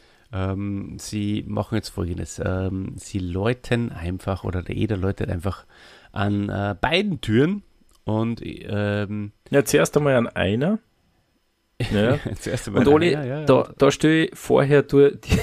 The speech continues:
Speaker 2: da stell ich dir noch eine Frage. Weil der Meister
Speaker 1: Aha.
Speaker 2: Eder sagt, äh, „Ich läute jetzt da an.“ Und wenn's, äh, wenn jemand aufmacht, der es nicht ist,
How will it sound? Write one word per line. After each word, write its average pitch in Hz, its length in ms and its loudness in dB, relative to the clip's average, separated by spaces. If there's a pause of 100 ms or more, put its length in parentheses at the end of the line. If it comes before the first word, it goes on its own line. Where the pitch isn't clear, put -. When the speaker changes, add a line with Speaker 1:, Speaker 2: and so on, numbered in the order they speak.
(120)
Speaker 2:
da - 80 2
stell 139 200 2
ich 147 60 2
dir 147 140 2
noch 151 100 -4
eine 139 180 -6
Frage. 117 560 -2 (420)
Weil - 80 0
der 120 100 4
Meister - 320 2
Speaker 1:
Aha. - 80 -4
Speaker 2:
Eder 135 120 4
sagt, - 420 0 (560)
äh, 104 260 4
„Ich 110 80 -2
läute 107 280 4
jetzt - 180 -4
da 107 100 4
an.“ 92 280 0 (420)
Und 117 320 4 (340)
wenn's, 113 680 2 (380)
äh, 101 240 0
wenn 110 120 2
jemand 117 280 0
aufmacht, 123 480 -2
der 104 80 2
es 98 120 0
nicht 190 280 2
ist, 160 300 0